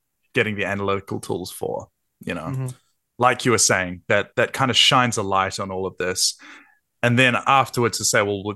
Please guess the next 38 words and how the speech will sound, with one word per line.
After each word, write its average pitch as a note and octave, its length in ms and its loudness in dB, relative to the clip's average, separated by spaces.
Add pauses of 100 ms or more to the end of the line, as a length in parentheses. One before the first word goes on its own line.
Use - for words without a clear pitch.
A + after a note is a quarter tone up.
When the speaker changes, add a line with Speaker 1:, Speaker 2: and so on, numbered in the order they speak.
(120)
Speaker 1:
you A#2+ 140 -2
know, G#2 140 4
how, B2+ 460 4
if C#3 120 -2
we C#3 60 0
don't C3+ 240 2
have D#3+ 140 0
a D#3+ 40 2
civic D#3 360 2
society, F3 840 0 (640)
how - 180 0
do C3 100 0
we A#2 120 0
build F#2 380 -6
it? C#2+ 280 -16 (140)
How C#3+ 120 0
do C3 60 2
we A#2+ 140 2
take A#2+ 260 0
from A2 240 -4
what G2+ 220 2
is G#2 160 -6
existing A#2+ 420 0
in F#2+ 80 -6
Te G2+ 100 -8
Ao F#2 140 -4
Māori, F#2 300 -8
from G2+ 200 -4
Mātauranga F#2+ 560 -6
Māori, F#2+ 400 -2
and G2+ 120 -8
make G2 220 -4
that F2 180 2 (200)
something G#2+ 540 0
where, G2 380 2 (500)
you A#2+ 140 2
know, F#2+ 320 2 (720)
people C3+ 760 4